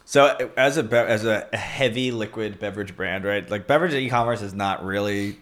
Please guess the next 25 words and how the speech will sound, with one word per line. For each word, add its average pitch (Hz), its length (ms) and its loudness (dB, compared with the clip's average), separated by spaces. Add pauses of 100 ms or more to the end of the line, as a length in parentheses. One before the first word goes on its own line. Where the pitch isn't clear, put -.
ever 101 220 -2
taken 113 300 -2
off. 123 100 0
There's 113 140 -6
a - 20 -16
couple 101 240 -6
brands 104 320 -6
who've 101 100 -12
kinda 110 220 -6
cracked 113 240 -2
the - 60 -16
code. 123 400 0 (540)
Um, 101 640 0
but 117 320 4 (180)
so 135 160 0
we 143 100 4
launched, 135 240 4
like, 110 100 0
October 127 460 4
of 117 80 0
two - 140 -4
thousand 107 200 -2
eighteen 107 360 -6
in 98 100 -6
retail. 110 600 -2